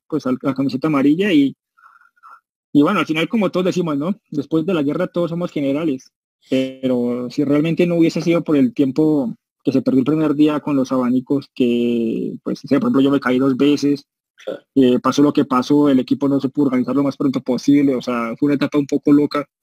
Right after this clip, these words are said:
Speaker 1: don-, donde de pronto tal, tal vez nadie se lo espera, ¿no? Pero esto es ciclismo, pasó así, y lógicamente ya, pues, esto es ciclismo, o sea, se perdió ese tiempo ese, ese primer día, desafortunadamente ahí fue donde perdimos el Tour.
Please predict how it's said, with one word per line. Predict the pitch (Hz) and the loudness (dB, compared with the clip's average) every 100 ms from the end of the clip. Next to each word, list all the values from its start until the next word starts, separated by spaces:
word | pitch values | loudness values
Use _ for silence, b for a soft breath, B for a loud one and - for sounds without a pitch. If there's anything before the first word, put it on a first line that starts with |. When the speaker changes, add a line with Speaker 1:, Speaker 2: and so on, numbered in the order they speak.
| - | -2
Speaker 1:
don-, | 147 165 | -2 0
donde | 156 151 147 | 0 0 0
de | |
pronto | 156 151 | 0 -4
tal, | 165 165 - | -2 -4 -2
tal | 165 | 0
vez | 165 | 0
nadie | 165 165 | 0 -2
se | 147 | -2
lo | 123 | -4
espera, | - 175 135 | -2 -2 0
¿no? | 127 156 | -4 -6
Pero | 135 113 | -8 -8
esto | - 160 | -4 -2
es | |
ciclismo, | 160 147 175 175 | -2 -2 -2 -2
pasó | - 135 147 | -2 -2 -2
así, | 147 175 202 _ b b b b b _ - | -2 -2 -4 _ b b b b b _ 0
y | 139 | 2
lógicamente | 135 147 147 127 127 151 | 2 -2 -2 -2 2 2
ya, | 143 135 139 139 139 | 2 0 -2 -2 -2
pues, | 170 - | -4 -2
esto | 151 175 | -2 -2
es | 160 | -2
ciclismo, | 147 165 120 | 0 0 -2
o | 135 | -8
sea, | - | -8
se | 139 131 | -4 0
perdió | 139 139 | 0 0
ese | 135 165 | 0 -2
tiempo | 160 160 | 0 0
ese, | 165 165 | 0 0
ese | 165 | 0
primer | 160 143 139 139 | 0 0 0 0
día, | 170 160 | 0 0
desafortunadamente | - 131 127 127 131 151 143 | -4 -4 0 0 0 0 0
ahí | 143 | 0
fue | 147 | 0
donde | 143 | -2
perdimos | 101 127 139 - | -4 -8 -6 -4
el | 127 | -2
Tour. | 180 | -2